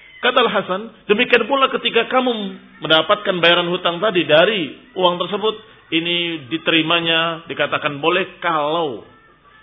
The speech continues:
dalam keadaan muttar. Tidak ada cara lain dan tidak ada harta lain.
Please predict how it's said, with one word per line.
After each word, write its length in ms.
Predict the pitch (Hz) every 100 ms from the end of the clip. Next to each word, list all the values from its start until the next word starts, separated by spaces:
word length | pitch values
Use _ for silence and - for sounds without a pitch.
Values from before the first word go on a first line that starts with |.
| -
dalam 240 | 135 135
keadaan 720 | 127 123 131 131 127 113 -
muttar. 800 | 131 143 - 147 139 113 92 92 - _ _ _ _ _ _ -
Tidak 160 | 151
ada 400 | 147 139 135 135
cara 240 | - 131 131
lain 320 | 135 190 151
dan 160 | 135
tidak 160 | 139 135
ada 80 | 123
harta 240 | 127 127
lain. 320 | 120 107 95